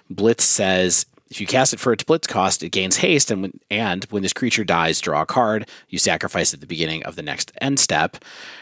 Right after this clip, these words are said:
The last line of text on Tenacious Underdog is, "You may cast Tenacious Underdog from your graveyard using its Blitz ability."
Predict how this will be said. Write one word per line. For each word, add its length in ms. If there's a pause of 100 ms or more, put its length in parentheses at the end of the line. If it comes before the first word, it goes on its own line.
(140)
The 80
last 300
line 160
of 100
text 300
on 140
Tenacious 420
Underdog 420
is, 200
"You 100
may 140
cast 420
Tenacious 380
Underdog 360
from 160
your 120
graveyard 500
using 240
its 160
Blitz 460 (280)
ability." 640